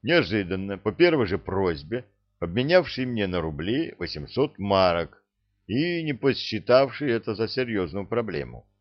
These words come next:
У меня так вытащилось из кармана, а у него набралась эквивалентная сумма. Ничего так зарабатывают сибирские милиционеры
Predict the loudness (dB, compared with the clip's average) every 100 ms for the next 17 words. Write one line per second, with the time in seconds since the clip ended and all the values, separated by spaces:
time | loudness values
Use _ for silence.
0 | _ _ _ _ _ _ _ _ _ _
1 | _ -2 4 6 6 4 2 -2 -2 -4
2 | -6 -8 -8 -10 -4 -4 -2 -6 -6 -12
3 | _ _ 2 6 8 6 4 4 4 6
4 | 4 2 -6 -2 0 0 0 -4 -6 -6
5 | -6 -10 -12 -12 -14 -14 _ _ _ _
6 | _ _ -8 -8 -6 -6 -6 -6 -6 0
7 | 0 0 -4 -2 -8 -4 0 0 2 2
8 | 2 -6 -8 -12 -8 -2 0 2 0 0
9 | -6 -12 -4 -2 -2 -2 -4 -4 -2 -2
10 | -2 -6 -6 -10 -14